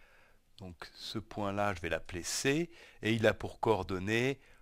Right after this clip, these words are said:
moins quatre, trois. Moins quatre, trois.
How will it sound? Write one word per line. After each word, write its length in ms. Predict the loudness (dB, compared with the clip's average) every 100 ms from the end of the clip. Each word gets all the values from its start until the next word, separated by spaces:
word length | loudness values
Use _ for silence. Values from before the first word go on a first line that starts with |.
| -14
moins 360 | -6 0 2 2
quatre, 720 | 4 8 8 6 -6 -8 -10 -18 -14
trois. 340 | -4 2 4 2 -10 -20 -20 _ _ -10
Moins 320 | -4 0 0
quatre, 720 | -2 -4 -4 -4 -12 -16 -16 -20 -20 _ -20 -20 -20 -20 -20 -20 -18
trois. 360 | -8 -2 -2